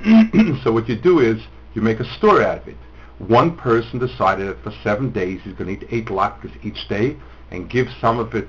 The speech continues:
to his three brothers. So one, seven, eight, three become part of a story, and so on and so forth.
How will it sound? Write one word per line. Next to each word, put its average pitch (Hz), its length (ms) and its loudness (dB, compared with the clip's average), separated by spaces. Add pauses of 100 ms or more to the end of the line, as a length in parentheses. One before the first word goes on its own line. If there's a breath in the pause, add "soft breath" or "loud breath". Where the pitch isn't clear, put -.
(120)
to 95 260 -4 (140)
his 87 100 -14 (100)
three 101 160 -4
brothers. 92 400 0 (540 loud breath)
So 98 260 0 (140)
one, 135 340 2
seven, 117 240 0
eight, 113 220 -4
three 170 240 0
become 110 480 -4
part 107 200 0
of 104 60 -8
a 113 120 -8
story, 180 300 2
and 147 140 -8
so 143 120 0
on 135 80 2
and 117 100 -4
so 104 180 0
forth. - 200 -14